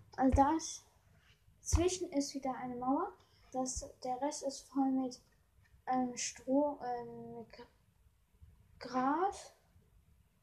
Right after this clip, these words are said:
äh, ähm, und da muss man da drauf,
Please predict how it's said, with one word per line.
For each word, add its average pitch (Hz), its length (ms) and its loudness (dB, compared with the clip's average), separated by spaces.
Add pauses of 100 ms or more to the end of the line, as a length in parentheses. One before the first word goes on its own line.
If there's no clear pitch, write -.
(1080)
äh, 247 680 4 (1700)
ähm, 254 420 0 (3500)
und 262 380 4 (500)
da 254 80 -6
muss 285 220 4
man 285 140 4
da 269 180 6
drauf, 262 420 0